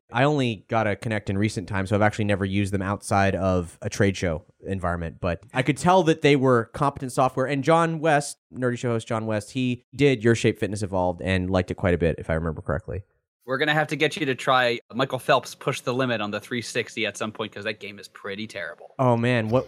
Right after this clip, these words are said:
Speaker 1: what, how, how's, what's that like? <laughs>
Speaker 2: It, it, it is a Kinect game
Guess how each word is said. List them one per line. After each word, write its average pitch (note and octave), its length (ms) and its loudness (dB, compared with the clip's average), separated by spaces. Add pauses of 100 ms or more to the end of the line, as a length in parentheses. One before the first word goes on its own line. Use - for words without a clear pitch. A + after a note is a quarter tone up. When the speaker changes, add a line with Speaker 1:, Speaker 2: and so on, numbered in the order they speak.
(120)
Speaker 1:
what, B2+ 240 -4
how, C3 300 0
how's, B2+ 460 0
what's B2 320 -2
that B2+ 200 0
like? F#2+ 320 -8 (120)
<laughs> - 120 -10
Speaker 2:
It, F#3 220 -6
it, E3+ 160 -6
it D#3+ 140 2
is D#3 100 4
a F3+ 80 2
Kinect A3 380 2
game C3+ 400 2